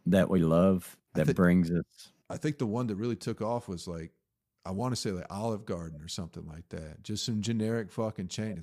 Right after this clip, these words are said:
Speaker 2: The breadsticks, incredible. <laughs>
Speaker 1: Yeah. We love that.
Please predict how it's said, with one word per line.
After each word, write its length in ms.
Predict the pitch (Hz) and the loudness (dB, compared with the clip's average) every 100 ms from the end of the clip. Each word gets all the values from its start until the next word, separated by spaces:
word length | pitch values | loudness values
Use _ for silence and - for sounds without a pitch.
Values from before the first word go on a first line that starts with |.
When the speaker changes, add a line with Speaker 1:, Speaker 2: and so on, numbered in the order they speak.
| - | -8
Speaker 2:
The 100 | 101 | -6
breadsticks, 760 | 170 190 139 - 180 180 - - _ - - _ - | -4 -2 -2 0 2 2 -2 -8 _ -20 -20 _ -4
incredible. 720 | 107 92 208 - - 90 - - | -4 -2 -4 -4 -4 -8 -10 2
<laughs> 840 | - - - - - - - - - _ _ - | 2 2 -6 -10 -16 -16 -6 -4 -4 _ _ 4
Speaker 1:
Yeah. 220 | 151 143 - _ _ _ _ 175 247 - | 6 6 0 _ _ _ _ -10 -8 6
We 120 | 120 | 10
love 260 | 120 127 127 | 12 10 10
that. 260 | 92 80 | 6 6